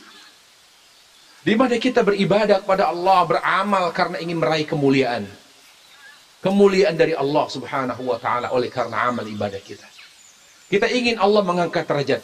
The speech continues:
kita. Kita ingin Allah me-, mengeluarkan kita dari kesulitan, dari kehinaan.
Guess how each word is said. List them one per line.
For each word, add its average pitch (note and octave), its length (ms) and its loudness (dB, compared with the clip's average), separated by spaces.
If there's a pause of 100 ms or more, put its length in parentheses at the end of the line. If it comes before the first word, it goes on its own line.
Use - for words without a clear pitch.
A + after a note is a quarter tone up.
kita. B2+ 200 -14 (1160)
Kita G3+ 160 2
ingin B3 240 0
Allah F#3+ 480 2
me-, F#3 320 0 (480)
mengeluarkan F#3+ 1040 2
kita G3 240 0
dari D#3 160 2
kesulitan, D#3 720 0
dari C3+ 160 0
kehinaan. B2+ 640 -4